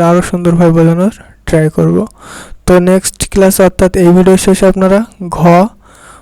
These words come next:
উম্ম এবং চ নম্বর অঙ্কর ভিডিও পেয়ে যাবেন। তো যাদের ভিডিওটি ভালো লেগেছে এবং উপকার এসেছে অবশ্যই সুন্দর একটি কমেন্ট এবং লাইক এবং সাবস্ক্রাইব করে চ্যানেলের পাশে থাকার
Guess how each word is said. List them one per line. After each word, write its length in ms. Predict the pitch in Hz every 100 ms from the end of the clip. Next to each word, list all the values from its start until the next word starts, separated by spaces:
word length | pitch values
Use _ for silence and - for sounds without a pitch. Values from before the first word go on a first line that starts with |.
| _ - 180
উম্ম 240 | 180 185 196 233 - _ _ _ _ _
এবং 320 | 175 170 180 220 - - - -
চ 20 | 190 175
নম্বর 260 | 175 180 185 185
অঙ্কর 300 | 185 220 254 - - - 175
ভিডিও 280 | 170 180 247 - - - -
পেয়ে 180 | 170 160
যাবেন। 220 | 160 - 226 - _ - - -
তো 60 | - 180
যাদের 260 | 190 196 190
ভিডিওটি 280 | 185 185 185 185
ভালো 140 | 185 185
লেগেছে 220 | 196 190 190
এবং 100 | 190 180
উপকার 260 | 180 180 180 180
এসেছে 280 | 196 - 196 196
অবশ্যই 520 | 170 180 - - 190 208 - - - - -
সুন্দর 240 | 180 175 175
একটি 160 | - 185 - 185
কমেন্ট 400 | 185 196 208 208 - - 208
এবং 140 | 170 175 175
লাইক 300 | 170 180 202 - - - - 170
এবং 180 | 165 180 226 - -
সাবস্ক্রাইব 520 | 175 - - 196 196 -
করে 200 | 180 165 208 - _ _ -
চ্যানেলের 400 | 180 175 165 170 -
পাশে 240 | 170 - 180
থাকার 240 | 180 165